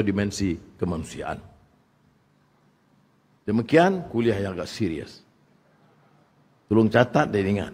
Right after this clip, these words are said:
ya. Tapi tentulah, eh,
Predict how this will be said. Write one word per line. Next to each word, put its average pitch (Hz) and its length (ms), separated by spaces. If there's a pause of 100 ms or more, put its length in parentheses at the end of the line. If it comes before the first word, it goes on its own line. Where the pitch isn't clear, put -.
ya. 135 160 (1300)
Tapi 185 400 (800)
tentulah, 220 400 (160)
eh, 107 440